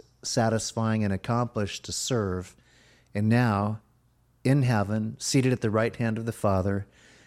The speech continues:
construction projects going on for all of our residencies that we will share up there one day. He's living his life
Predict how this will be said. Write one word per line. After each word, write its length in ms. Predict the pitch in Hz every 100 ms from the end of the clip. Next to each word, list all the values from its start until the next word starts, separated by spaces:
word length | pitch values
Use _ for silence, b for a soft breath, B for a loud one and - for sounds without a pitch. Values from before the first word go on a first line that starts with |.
| B
construction 720 | - 127 - 160 156 - 165
projects 560 | 151 165 151 139 151 -
going 300 | 151 147 143
on 220 | 135 143
for 180 | 131 135
all 220 | 120 127
of 100 | 135
our 160 | 147 147
residencies 840 | 131 117 120 113 143 - 120 113
that 140 | 113 98
we 140 | 113
will 160 | 113 117
share 460 | - 120 117 117
up 220 | 107 -
there 220 | 110 110 107
one 360 | 104 107 104
day. 520 | 98 127 101 90 90 - b b b b b b b b _ -
He's 400 | - 120 104 104
living 540 | 117 131 127 135 127
his 440 | 117 120 110 104
life 440 | 110 107 107 104